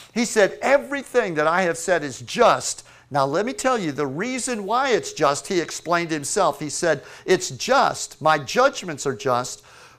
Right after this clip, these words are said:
because I do not seek my own will, but the will of the one who sent me." That's the mindset of an ambassador. If you want to be an ambassador of Christ,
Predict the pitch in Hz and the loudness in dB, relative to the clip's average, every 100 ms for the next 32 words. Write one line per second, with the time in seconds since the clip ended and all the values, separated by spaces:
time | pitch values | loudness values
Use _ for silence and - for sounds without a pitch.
0 | - 120 220 190 - 226 220 247 208 - | -16 0 0 0 -2 4 6 4 2 -6
1 | - - 147 147 151 135 135 156 175 - | -4 2 2 2 -2 -4 -2 -2 -2 -6
2 | - - 180 180 147 139 - 165 240 269 | -8 -6 -8 -4 0 0 0 0 0 -2
3 | 208 151 131 117 117 143 - _ _ _ | 2 4 6 4 2 -2 -10 _ _ _
4 | - 123 151 139 127 151 240 180 127 127 | 0 2 4 2 0 2 4 6 6 2
5 | 135 135 113 127 143 139 123 170 143 - | 0 -4 -2 -2 -2 -2 -4 -2 -2 -2
6 | 120 - _ _ _ - 147 175 - 202 | -14 -18 _ _ _ -2 -2 -2 -8 -10
7 | 180 143 127 120 - 127 120 _ _ _ | -6 -6 -6 -8 -4 -4 -4 _ _ _
8 | _ _ 135 131 143 147 143 127 120 - | _ _ -6 -4 -4 -4 -4 -4 -4 -10
9 | 113 104 - _ _ _ _ 131 139 160 | -12 -14 -20 _ _ _ _ -12 -8 -2
10 | 233 269 277 269 - - 185 214 220 190 | 0 2 0 -2 -6 -2 0 0 -2 -2
11 | 190 160 139 135 160 175 185 175 170 - | -2 -2 0 2 2 0 -4 -4 -4 -4
12 | 175 139 123 - - | -2 -2 -2 -8 -16